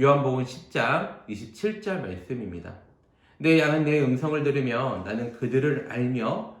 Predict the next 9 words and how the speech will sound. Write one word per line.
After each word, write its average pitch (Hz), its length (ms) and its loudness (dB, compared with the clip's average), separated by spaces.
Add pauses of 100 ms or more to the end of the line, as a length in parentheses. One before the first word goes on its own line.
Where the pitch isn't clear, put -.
그들은 113 340 -4
나를 107 500 -6
따르느니라." 165 720 -6 (1160)
기도 185 280 8
후에 180 180 6
마음속에 143 440 2
확신과 190 540 0
기쁨이 131 400 -2
온다면 110 720 -4